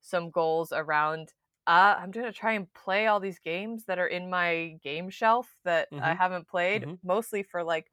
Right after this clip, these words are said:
Speaker 1: study reasons, right?
Speaker 2: Yep,
Speaker 1: And
Speaker 2: yep.
Speaker 1: get out to places where I can play other published games. 'Cause despite the fact that I play lots of games, as soon as I started game design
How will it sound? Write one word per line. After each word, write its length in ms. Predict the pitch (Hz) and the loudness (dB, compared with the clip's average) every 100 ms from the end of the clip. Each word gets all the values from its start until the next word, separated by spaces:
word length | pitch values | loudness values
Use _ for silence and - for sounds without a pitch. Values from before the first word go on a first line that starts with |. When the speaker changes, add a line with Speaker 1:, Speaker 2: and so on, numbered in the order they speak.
| _ | _
Speaker 1:
study 380 | - - 151 160 | -14 -6 -6 -6
reasons, 600 | 139 135 147 165 208 254 | -10 -12 -12 -12 -14 -12
right? 240 | 160 156 175 | -6 -4 -4
Speaker 2:
Yep, 180 | 160 - _ - | -8 -10 _ -8
Speaker 1:
And 80 | 160 | -8
Speaker 2:
yep. 120 | 170 | -2
Speaker 1:
get 120 | 165 | 4
out 180 | 160 151 | 4 4
to 80 | 180 | -2
places 380 | 170 156 170 165 | -4 -4 -6 -4
where 100 | 156 | -4
I 80 | |
can 200 | 151 165 | -4 -10
play 280 | - 151 147 | -12 -8 -4
other 220 | 143 151 147 | -4 -6 -8
published 440 | 143 139 147 _ | -8 -8 -10 _
games. 360 | 139 135 165 - | -12 -10 -12 -6
'Cause 280 | 170 165 - _ | -6 -6 -14 _
despite 340 | - - 233 | -6 0 0
the 80 | 202 | 0
fact 220 | 185 170 | 0 0
that 120 | 170 156 | 0 -2
I 200 | 147 160 _ | -2 -6 _
play 160 | - 180 | 0 2
lots 240 | 180 165 | 4 2
of 100 | 170 | -4
games, 400 | - 226 180 170 | -2 0 0 -4
as 200 | - 160 - | -4 -4 -4
soon 260 | - 208 | -6 -4
as 80 | 196 | 0
I 100 | 185 | 0
started 360 | 170 185 170 165 | 0 -2 -4 -4
game 180 | 165 226 | -6 -6
design 400 | 190 151 139 143 | -4 -2 0 -2